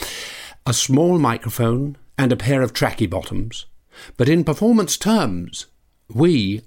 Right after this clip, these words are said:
are sitting on a volcano. Anything could happen. I could tell you a hilarious theatrical anecdote.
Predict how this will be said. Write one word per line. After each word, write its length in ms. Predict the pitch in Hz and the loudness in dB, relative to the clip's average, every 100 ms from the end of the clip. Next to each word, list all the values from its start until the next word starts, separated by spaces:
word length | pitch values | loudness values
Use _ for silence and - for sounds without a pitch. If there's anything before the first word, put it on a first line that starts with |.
| - | -2
are 480 | 135 104 90 98 104 | 0 0 -2 -6 -8
sitting 560 | - 104 - 92 98 - _ _ | -4 -2 0 -2 -2 -6 _ _
on 280 | 123 110 113 - | 0 2 0 -2
a 80 | |
volcano. 1040 | 101 101 101 90 - 113 104 95 87 80 80 - - - _ _ - - - | -2 0 -2 -2 -2 0 0 -2 -4 -6 -10 -18 -20 -20 _ _ -18 -12 0
Anything 560 | 151 147 117 107 92 | 2 4 2 0 -2
could 180 | 117 107 | -2 -4
happen. 460 | 110 117 - 85 90 - - - | -2 -4 -6 -8 -10 -14 -14 -4
I 120 | 127 | -2
could 200 | 120 107 | 0 -4
tell 180 | - 107 | 0 0
you 140 | 95 | 0
a 60 | 90 | -4
hilarious 720 | - 98 101 101 87 85 - | -4 -2 0 0 -2 -4 -6
theatrical 540 | - 107 - 117 120 | -4 -4 -2 -4 -2
anecdote. 800 | 120 131 120 151 143 139 - - | 0 -2 -2 0 0 -2 -8 -18